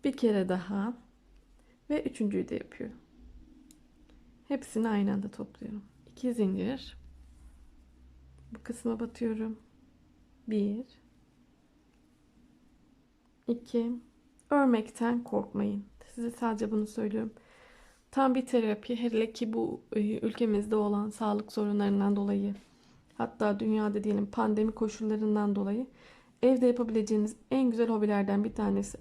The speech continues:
örgü. Punch yapabilirsiniz arkadaşlar. Benim punch ile ilgili bir adet videom var. O da çok zevkli. Umarım diğerleri de gelecek. Birkaç video daha hazırlamaya çalışıyorum ama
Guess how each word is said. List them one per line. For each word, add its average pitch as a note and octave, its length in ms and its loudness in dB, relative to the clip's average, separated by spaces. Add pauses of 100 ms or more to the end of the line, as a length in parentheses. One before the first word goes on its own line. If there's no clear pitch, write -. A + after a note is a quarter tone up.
örgü. G3+ 440 2 (1000)
Punch C#4 340 4
yapabilirsiniz G3+ 640 0
arkadaşlar. G3+ 680 0
Benim A3 160 2
punch A3+ 360 0
ile G#3+ 140 2
ilgili G3+ 200 0
bir G#3+ 100 2
adet G#3 280 -2
videom G3+ 480 2
var. A#3 160 0 (460)
O B3 80 2
da B3 100 2
çok A3+ 280 -2
zevkli. G#3+ 580 -2 (500)
Umarım A#3+ 360 4
diğerleri G#3 420 2
de G3 60 2
gelecek. G3+ 440 -2
Birkaç A3+ 340 -2
video G#3 260 0
daha A3 400 0
hazırlamaya G#3 440 2
çalışıyorum A3+ 500 0
ama G3+ 260 0